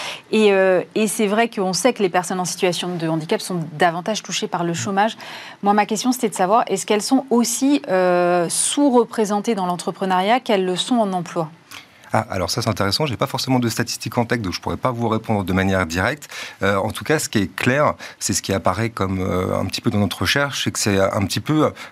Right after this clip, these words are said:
Speaker 2: parfois un choix par défaut, parce que, euh, le monde professionnel soit est bloqué,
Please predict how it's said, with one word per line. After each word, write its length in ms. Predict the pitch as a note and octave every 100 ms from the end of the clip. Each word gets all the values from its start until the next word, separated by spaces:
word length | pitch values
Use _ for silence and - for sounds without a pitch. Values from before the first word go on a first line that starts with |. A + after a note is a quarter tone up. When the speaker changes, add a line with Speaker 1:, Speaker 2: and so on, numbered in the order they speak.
| -
Speaker 2:
parfois 320 | B2 - D#3 C3+
un 100 | G#2+
choix 200 | - A#2+
par 160 | G#2
défaut, 300 | F#2+ F2 D#3 - - -
parce 200 | - G2
que, 120 | - B2+
euh, 360 | C3 G#2 F#2+
le 160 | F#2 G#2
monde 420 | A#2+ A#2+ G#2 F#2
professionnel 640 | G2 A2 G#2 - G#2 G2+ F2
soit 220 | - F2+
est 20 |
bloqué, 400 | D#2 E2+ D#3